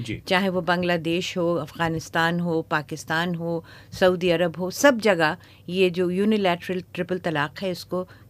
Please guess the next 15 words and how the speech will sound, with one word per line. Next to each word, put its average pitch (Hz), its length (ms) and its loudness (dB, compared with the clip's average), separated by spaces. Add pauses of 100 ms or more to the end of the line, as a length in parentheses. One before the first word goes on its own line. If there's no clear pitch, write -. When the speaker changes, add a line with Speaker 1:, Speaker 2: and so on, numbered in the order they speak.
Speaker 2:
कैंसिल 208 360 6
कर 143 160 0
दिया 127 260 -6
गया 123 200 -12
है 135 200 -10 (100)
हर 226 100 6
Speaker 1:
हम्म। 208 100 6
Speaker 2:
मुल्क 139 260 -2
ने। 127 80 -10
Speaker 1:
हम्म। 110 180 -6 (480)
Speaker 2:
अगर 330 260 4
हम 302 240 6
कुरान 208 600 4
के, 247 400 4
अ, - 60 -4